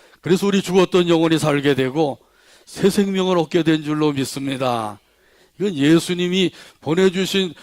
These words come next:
성령의 세례가 아니면 우리가 다시, 다시 살 수가 없어요. 새 생명을 얻을 수가 없는 것이죠.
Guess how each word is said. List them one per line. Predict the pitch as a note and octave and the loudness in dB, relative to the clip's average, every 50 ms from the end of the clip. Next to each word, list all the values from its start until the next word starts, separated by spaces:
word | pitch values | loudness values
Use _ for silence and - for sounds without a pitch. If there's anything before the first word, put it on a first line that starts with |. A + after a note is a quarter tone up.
| - _ | -20 _
성령의 | - - - D3+ F3+ G3 G3+ G3 G3 F#3+ F#3 F3+ F3+ F3+ F3 D#3+ - - _ _ | -14 -6 -2 -2 -2 -2 0 0 0 0 2 2 2 2 2 0 -2 -8 _ _
세례가 | - - D3 E3+ E3+ F3 E3+ D#3+ F3 E3 | -10 -4 0 2 2 4 4 4 2 2
아니면 | D#3 D3+ D3 C#3+ D3+ E3+ E3+ D3+ B2+ - - - _ _ | 2 2 0 0 0 0 0 0 -2 -8 -16 -20 _ _
우리가 | - C3+ E3 D#3+ D3+ E3 D#3+ D#3 D3 - _ _ _ _ _ | -6 -4 -2 -2 0 0 -2 -2 -6 -10 _ _ _ _ _
다시, | - C#3 C#3+ C#3 C#3 - - D#3 C3 | -10 -6 -4 -4 -6 -6 -8 -10 -6
다시 | - C#3 C3+ B2+ C#3+ C#3+ | -6 -6 -6 -4 -6 -8
살 | - - E3+ E3 | -4 -2 -2 -2
수가 | D3 - F3+ E3+ F3 | -2 -4 -4 -2 -2
없어요. | D3+ C3+ - - D3 B2+ C#3 D3 _ _ _ _ _ | -2 -2 -6 -10 -12 -12 -14 -18 _ _ _ _ _
새 | - - F3+ F3 | -6 -4 -4 -4
생명을 | - G#3+ G#3 G#3 G#3 G3+ G3+ F#3+ | -2 -4 -2 -2 -2 -2 -2 -2
얻을 | F3+ D#3+ F3+ D#3+ | -2 0 0 -2
수가 | - - D#3+ E3+ | -2 -2 0 0
없는 | E3 D#3 D#3+ E3 D#3+ | 0 0 0 -2 -2
것이죠. | D3+ C#3 A#2+ - C3 A#2+ A2+ B2 B2+ | -2 -4 -6 -8 -12 -14 -16 -18 -20